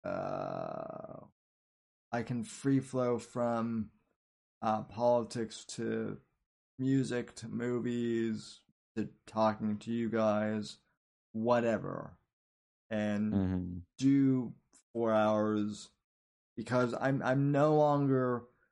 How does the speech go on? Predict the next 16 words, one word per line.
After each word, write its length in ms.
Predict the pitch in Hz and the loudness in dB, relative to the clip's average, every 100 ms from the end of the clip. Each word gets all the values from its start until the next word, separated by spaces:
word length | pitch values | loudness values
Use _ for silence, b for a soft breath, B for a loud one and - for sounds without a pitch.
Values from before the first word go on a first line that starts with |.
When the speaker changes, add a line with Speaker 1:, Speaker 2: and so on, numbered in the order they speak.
| b _ - | b _ -6
Speaker 1:
I'm 160 | 120 | -2
no 160 | 131 139 | 2 4
longer 340 | 147 143 131 | 4 4 2
intentionally 560 | 123 107 120 123 120 110 | 0 -2 -4 -4 -2 -4
trying 720 | 104 - 127 127 123 123 120 | -4 -4 2 4 4 2 -2
to 720 | 110 - 110 107 104 104 104 - _ _ _ _ _ _ _ | -4 -4 0 2 4 2 0 -6 _ _ _ _ _ _ _
be 140 | 113 113 | -4 0
like, 260 | 107 101 - | 0 0 0
Oh, 320 | 127 143 135 | 2 4 4
maybe 280 | 120 120 131 | 2 0 2
I 180 | 131 131 | 4 2
can 200 | 135 127 | -2 -2
hook 300 | 127 135 135 | -2 -2 -2
into 920 | 127 123 - 123 127 127 127 127 113 _ _ _ _ _ _ _ - | -2 -2 -6 -2 0 2 2 0 -4 _ _ _ _ _ _ _ 0
Turning 340 | 135 135 120 | 2 4 0
Point 440 | 104 104 95 95 | -2 -6 -4 -8